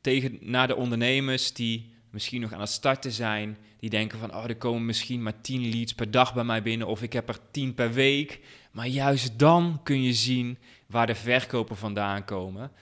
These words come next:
En als je kunt zien waar de verkopen vandaan komen, dan kun je daar je energie meer in gaan stoppen. Ik weet bijvoorbeeld dat heel veel van mijn,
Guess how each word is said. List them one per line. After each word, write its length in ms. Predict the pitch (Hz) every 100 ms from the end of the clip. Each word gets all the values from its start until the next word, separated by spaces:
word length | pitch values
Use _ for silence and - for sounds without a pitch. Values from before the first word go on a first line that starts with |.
| - _ -
En 440 | 120 117 117 -
als 240 | 143 165 185
je 80 |
kunt 180 | 175 151
zien 200 | - 147
waar 100 | 139
de 60 | 123
verkopen 520 | 127 131 131 120 113
vandaan 420 | 117 117 131 143
komen, 480 | 120 101 98 110 143 _ _ _ _ _ _
dan 560 | 117 113 110 110 110 113 _ _ _ _ _ _ _ _
kun 200 | - 117
je 120 | 110
daar 420 | 101 113 123 135 -
je 120 | 117
energie 500 | - 113 107 113 117
meer 280 | 101 101 98
in 180 | 101 98
gaan 160 | 98
stoppen. 360 | - - 123 -
Ik 120 | 117
weet 200 | 151 196
bijvoorbeeld 720 | 214 143 127 113 110 151 - - - -
dat 440 | - 131 135 131 - - -
heel 320 | - 123 170 156
veel 360 | 139 127 123
van 240 | 120 127 120
mijn, 360 | 110 107 104